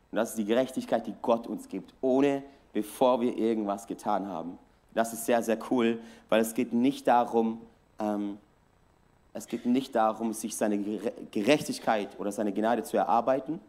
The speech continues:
sondern das ist ein freies, zur Verfügung gestelltes Geschenk vom Vater. Diese Serie, diese zwei Teil-, der, den Zweiteiler, sag ich mal, letzte Woche und diese Woche,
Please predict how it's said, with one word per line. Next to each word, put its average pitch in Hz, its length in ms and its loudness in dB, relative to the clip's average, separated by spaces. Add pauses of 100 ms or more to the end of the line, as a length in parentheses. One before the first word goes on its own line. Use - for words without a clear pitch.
(320)
sondern 113 280 -2
das 110 180 0
ist 107 140 -6
ein 98 120 -2
freies, 113 800 2 (280)
zur 202 200 0
Verfügung 117 640 2
gestelltes 104 580 -4
Geschenk 107 640 -4
vom 95 160 -10
Vater. 104 460 -4 (360)
Diese 123 340 2 (240)
Serie, 151 640 2 (500)
diese 110 240 0
zwei 123 280 2
Teil-, 123 360 0
der, 120 80 -2
den 120 380 -2
Zweiteiler, 139 600 4
sag 120 80 2
ich 117 60 -2
mal, 113 100 0
letzte 131 280 0
Woche 127 160 2
und 113 80 0
diese 135 200 2
Woche, 127 300 0